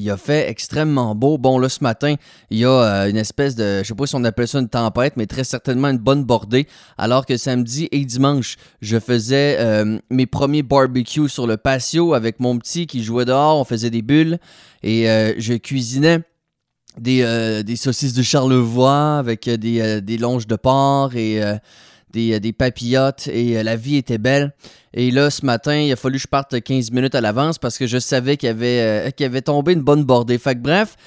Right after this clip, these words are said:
euh, ce matin, la situation est différente. Mais en fin de semaine, je savais qu'il allait faire beau.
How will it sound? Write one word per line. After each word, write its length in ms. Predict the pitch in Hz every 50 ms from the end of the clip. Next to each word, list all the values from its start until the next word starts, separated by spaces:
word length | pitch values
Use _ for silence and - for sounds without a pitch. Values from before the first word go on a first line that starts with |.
| - - - _ -
euh, 180 | - 123 127 -
ce 120 | - - -
matin, 260 | 151 143 - 190 196
la 120 | 185 156
situation 400 | 143 - - 147 135 127 - 175
est 60 | 170
différente. 420 | 143 127 - - 131 123 123 123 - -
Mais 120 | 151 180
en 120 | 208 196 170
fin 180 | - - 165
de 80 | 156 143
semaine, 400 | - - 143 135 143 165 180 185
je 80 | 139 127
savais 300 | - - 151 151 190 185
qu'il 80 | 196
allait 160 | 156 143 139
faire 260 | - - 139 127 123 117
beau. 300 | 120 147 151 165 190